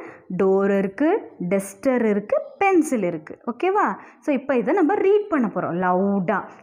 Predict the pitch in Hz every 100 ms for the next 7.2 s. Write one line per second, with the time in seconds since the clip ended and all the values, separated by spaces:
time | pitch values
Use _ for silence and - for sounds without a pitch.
0 | - 196 240 339 - - 190 196 247 226
1 | 170 160 - - 190 180 196 180 156 -
2 | - - - _ _ _ _ _ _ -
3 | 330 320 330 349 349 226 233 208 165 170
4 | 214 196 180 165 - - _ _ _ _
5 | _ 302 302 - 269 294 285 226 196 180
6 | 175 202 247 185 - - - _ _ _
7 | 302 294